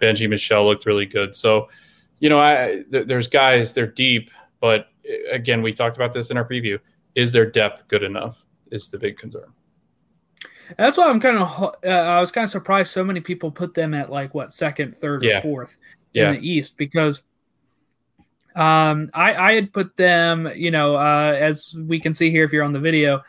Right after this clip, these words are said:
Speaker 2: I had put them fifth, Logan put them fourth, but I think I've seen some people put them as high as two,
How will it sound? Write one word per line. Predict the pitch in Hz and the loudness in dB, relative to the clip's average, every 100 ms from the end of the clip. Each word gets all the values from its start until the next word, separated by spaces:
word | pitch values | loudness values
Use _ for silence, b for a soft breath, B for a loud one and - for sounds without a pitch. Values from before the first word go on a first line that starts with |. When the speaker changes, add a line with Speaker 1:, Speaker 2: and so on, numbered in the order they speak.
| B B B | B B B
Speaker 2:
I | 147 | 0
had | 160 - | 0 -2
put | 170 - | -4 2
them | 165 156 151 143 139 | 2 4 2 -2 0
fifth, | 269 269 262 - | 2 4 2 0
Logan | 170 185 175 | 2 2 2
put | 175 | -4
them | 160 147 - | -6 -6 -4
fourth, | 214 208 - | -2 -2 -2
but | 170 | 0
I | 175 | 0
think | 240 240 | -2 -4
I've | 180 | -4
seen | 202 180 | -4 -6
some | 196 180 | -4 -2
people | 180 160 | -2 -4
put | 175 165 | -4 -4
them | 151 | -4
as | 143 | -4
high | - 320 | -2 -2
as | - - | -2 -6
two, | - 202 226 - | -6 -4 -2 -6